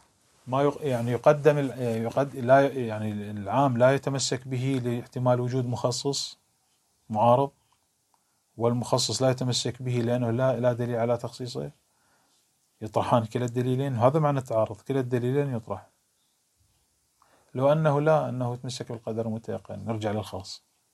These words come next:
لأن الخاص إذا يريد يتصرف بالعام، شي راح يخ-، يش-، يش يخرج؟ يخرج بمقداره. واضح؟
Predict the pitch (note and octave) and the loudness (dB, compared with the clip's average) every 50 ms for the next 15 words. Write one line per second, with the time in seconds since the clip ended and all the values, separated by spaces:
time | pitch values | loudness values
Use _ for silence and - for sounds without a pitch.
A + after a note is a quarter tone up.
0 | _ _ _ _ _ _ _ _ _ _ _ _ _ _ _ _ _ _ _ _ | _ _ _ _ _ _ _ _ _ _ _ _ _ _ _ _ _ _ _ _
1 | _ _ _ _ _ _ _ _ _ _ _ - G2 G2+ G2+ G2 F#2+ - - D3 | _ _ _ _ _ _ _ _ _ _ _ -12 -10 -6 -4 -4 -6 0 6 8
2 | F3 G3 F3 - - A#2+ A#2 A#2 A#2+ C#3+ E3 F3+ D#3+ - - F3+ E3+ E3+ D#3+ C#3+ | 8 8 8 6 2 -2 -2 -2 -2 -2 -2 -4 -4 -2 0 0 2 4 2 2
3 | C#3+ D3+ C#3+ B2+ C3 C3 B2+ B2+ A#2+ B2 C3+ - _ _ _ _ _ _ _ _ | 2 0 2 2 2 4 2 2 0 -2 -6 -12 _ _ _ _ _ _ _ _
4 | _ _ _ - D3+ D#3+ E3+ D#3 D3+ C#3 - D3 C3 A#2+ B2 B2 - - A#2+ B2 | _ _ _ -2 2 4 4 4 4 2 -2 -4 -4 -4 -4 -8 -10 -12 -12 -14
5 | B2+ B2 - C#3 D3+ C#3+ C3 A2+ A#2 A2+ - C#3 C#3 C3+ B2+ C3 C#3+ C#3+ C#3+ - | -14 -14 -6 -4 -4 -4 -4 -6 -8 -8 -6 -4 -4 -4 -2 -4 -4 -4 -4 -2
6 | D3+ D#3 F3 E3 C#3 B2+ B2+ B2+ - _ _ _ _ _ _ _ - _ _ _ | 2 6 6 8 6 6 2 -2 -10 _ _ _ _ _ _ _ -20 _ _ _
7 | _ _ _ _ _ _ _ _ _ _ _ _ _ _ _ _ - A2+ B2 C3 | _ _ _ _ _ _ _ _ _ _ _ _ _ _ _ _ 0 4 6 6
8 | C#3 E3+ D#3+ - | 6 6 4 2